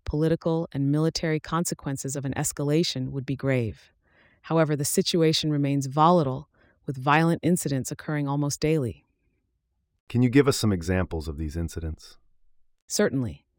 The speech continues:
Speaker 1: For instance, the U S recently carried out a strike in Baghdad that killed a leader from an Iran-backed militia.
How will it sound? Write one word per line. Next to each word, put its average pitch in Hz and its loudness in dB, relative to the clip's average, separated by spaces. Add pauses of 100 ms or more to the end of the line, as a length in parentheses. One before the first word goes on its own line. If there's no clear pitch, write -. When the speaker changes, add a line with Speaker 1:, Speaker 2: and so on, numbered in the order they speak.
(400)
Speaker 1:
For - -6
instance, 151 -2
the 151 -2
U 180 4
S 170 2
recently 165 -2
carried 160 0
out 143 2
a 143 -2
strike 170 0
in 143 0
Baghdad 135 -2 (220)
that - -8
killed 185 0
a 180 2
leader 170 2
from 147 -4
an 139 -2
Iran-backed 139 -2
militia. 135 -4